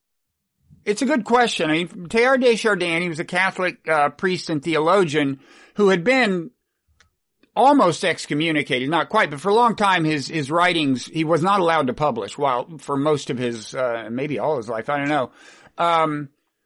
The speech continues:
because he had such a radical theology. He was also a paleontologist, fascinating guy, uh, coined or popularized the term noosphere to refer to,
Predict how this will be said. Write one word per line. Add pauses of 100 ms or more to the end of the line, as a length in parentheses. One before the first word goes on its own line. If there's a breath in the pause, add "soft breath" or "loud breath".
(140)
because
he
had
such
a
radical
theology.
He
was
also
a
paleontologist,
fascinating
guy,
uh, (1500)
coined
or
popularized
the
term
noosphere
to
refer
to,